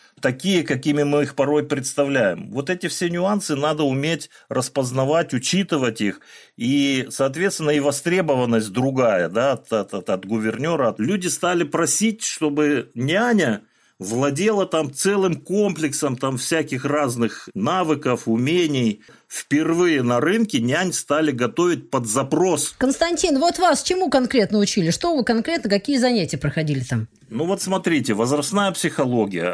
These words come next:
Speaker 1: обязательно, да, потому что, ну, как бы надо уметь проводить ребенка через кризисные периоды его жизни, не просто как какой-то строгий там педант-ментор, а, ну, вот бережно, да, то есть тут человек становится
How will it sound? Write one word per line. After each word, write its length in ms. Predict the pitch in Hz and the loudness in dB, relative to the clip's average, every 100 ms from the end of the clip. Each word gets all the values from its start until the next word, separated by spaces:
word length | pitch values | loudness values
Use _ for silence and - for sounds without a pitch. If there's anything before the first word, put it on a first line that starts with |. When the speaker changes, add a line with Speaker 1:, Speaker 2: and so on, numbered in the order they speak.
| 92 | -2
Speaker 1:
обязательно, 760 | 113 113 113 98 95 82 85 | -2 0 0 0 -4 -6 -6
да, 300 | 92 135 147 - _ | -2 -2 -4 -10 _
потому 360 | - 98 117 127 | -12 -6 -6 -6
что, 200 | 123 117 | -6 -4
ну, 220 | 120 131 | -2 -4
как 200 | - 123 | -4 -4
бы 80 | 113 | -2
надо 220 | 117 127 | -2 0
уметь 420 | 127 139 185 196 - | 2 2 0 -2 -2
проводить 800 | 139 131 127 131 160 147 120 117 - _ _ _ | 0 0 0 2 0 -2 -8 -12 -20 _ _ _
ребенка 500 | 110 123 156 180 - | -2 0 0 0 -2
через 320 | 131 139 135 131 | -2 0 0 -2
кризисные 640 | 135 151 131 113 120 117 | -2 0 0 -2 0 -2
периоды 500 | 104 120 131 123 113 | 0 0 0 0 0
его 220 | 107 110 | 0 0
жизни, 600 | 110 135 160 127 110 95 - _ | -2 0 0 0 0 -2 -6 _
не 240 | 110 113 | -2 -2
просто 640 | 117 147 170 170 - 120 - - - | -2 0 0 0 0 0 -2 -10 -6
как 200 | 117 - | -6 -4
какой-то 420 | 117 131 123 127 | -4 -2 -2 -2
строгий 600 | - - 143 143 120 110 | -4 -2 2 2 0 0
там 240 | 120 107 | 0 0
педант-ментор, 1000 | 104 127 113 120 101 113 127 113 98 87 95 | 0 -2 0 0 0 2 2 2 0 -4 -2
а, 260 | 98 117 123 | 0 0 0
ну, 140 | 156 | 0
вот 160 | 190 165 | -2 -2
бережно, 680 | 147 175 151 120 98 98 92 | 0 2 2 0 0 -4 0
да, 200 | 139 170 | 0 -2
то 160 | 151 | -2
есть 220 | 147 143 | -2 -4
тут 200 | - 220 - | -6 -6 -2
человек 480 | 156 139 151 190 | 0 2 2 0
становится 720 | - 135 139 165 147 135 139 | -2 -4 -2 0 0 0 -4